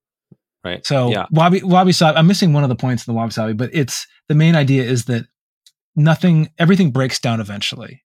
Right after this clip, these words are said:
Speaker 2: and nothing lasts forever. So you have to take comfort in knowing that that is, that gear is gonna become obsolete. Uh, equipment is going to break down over time. Like, you're not gonna, you just have to embrace these, uh, some things will be sunk costs and you can move on and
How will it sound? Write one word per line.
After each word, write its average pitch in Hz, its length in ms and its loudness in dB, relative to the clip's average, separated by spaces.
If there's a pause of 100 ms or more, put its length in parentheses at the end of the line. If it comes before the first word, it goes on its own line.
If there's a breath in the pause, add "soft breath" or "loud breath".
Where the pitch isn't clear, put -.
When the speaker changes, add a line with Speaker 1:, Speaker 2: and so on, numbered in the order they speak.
Speaker 2:
and 123 120 -2
nothing 117 240 -4
lasts - 260 -8
forever. - 500 -14
So - 160 -4
you 127 180 0
have 127 140 -2
to 127 80 -4
take 123 200 -6
comfort 120 340 -4
in 117 100 -4
knowing 113 260 -2
that 107 160 -10
that 110 220 -4
is, 113 280 -8 (260 soft breath)
that 135 200 -10
gear 135 340 0
is 120 100 -2
gonna 131 140 0
become 120 280 -2
obsolete. 110 500 -8 (380 soft breath)
Uh, 104 300 -8 (100)
equipment 127 680 -8 (420 soft breath)
is 120 140 -6
going 113 260 -4
to 110 80 -6
break 110 320 -6
down 110 340 -4
over 110 220 -12
time. 104 500 -8 (120)
Like, 117 280 -6
you're 127 140 0
not 131 240 0
gonna, 127 340 0
you 147 100 -2
just 143 140 2
have 143 140 -2
to 131 80 -6
embrace 117 460 -2
these, 110 320 -2
uh, 107 280 -6 (380)
some 131 200 -2 (140)
things 135 160 -2
will 120 80 -4
be 113 80 -2
sunk 117 320 -6
costs - 600 -10
and 113 100 -6
you 104 60 -10
can 104 120 -8
move 107 200 -6
on 101 220 -8
and 101 160 -16